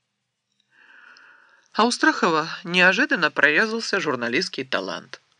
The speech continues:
В "Московские известия" его взяли с испытательным сроком, но Марьева, поговорив с ним и раз, и два, прочитав его заметки с места криминальных событий, не только ввела в штат, но и специально под Страхова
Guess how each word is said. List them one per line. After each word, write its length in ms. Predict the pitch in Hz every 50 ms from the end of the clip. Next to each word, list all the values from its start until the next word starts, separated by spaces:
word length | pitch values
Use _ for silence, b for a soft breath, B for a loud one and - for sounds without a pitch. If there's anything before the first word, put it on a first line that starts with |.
| _ _ _ _ _ _ _ _ _ _ _ _ _ _ _ _
В 120 | 127 131
"Московские 640 | 147 151 151 - - 151 139 127 - - 135 135 131
известия" 500 | 131 139 180 214 202 - - 139 127 123
его 140 | 123 127 135
взяли 340 | 135 135 139 131 131 131
с 160 | 131 - - -
испытательным 600 | - - 151 131 - 143 139 - 135 139 147 170
сроком, 500 | - - 180 160 120 - - - - _ _ _ b b b b b b b b b b b _
но 300 | - 131 131 127 127 120
Марьева, 520 | 123 135 226 269 196 135 120 110 104 104 B B B B B B B _ _
поговорив 560 | 135 151 147 143 143 151 143 151 160 139 -
с 100 | - -
ним 280 | 143 131 123 117 110 104
и 100 | 101 110
раз, 340 | 117 147 170 160 - -
и 80 | - 95
два, 300 | 104 107 123 170 214 208 b b b b b b b b b b _ _
прочитав 460 | - 151 131 - - 147 - 160 156 143
его 240 | 135 139 135 135
заметки 480 | 139 143 147 135 139 160 180 - - -
с 120 | 123 -
места 300 | 139 135 143 - - 120
криминальных 640 | 117 - 143 127 131 123 123 131 131 127 117 120 -
событий, 560 | - - 127 139 208 226 - - 127 107 B B B B B B B B B B _ _
не 120 | 139 135 131
только 280 | 180 208 247 - -
ввела 400 | - 185 160 180 202 165 - 120
в 60 | -
штат, 360 | - - - - 113 110 - -
но 300 | - 120 131 139 175 214
и 80 | 247 220
специально 680 | - - - - 131 131 - - 120 160 196 170 131
под 300 | 127 - _ 135 123 -
Страхова 680 | - - - - - 208 240 - - 151 131 117 113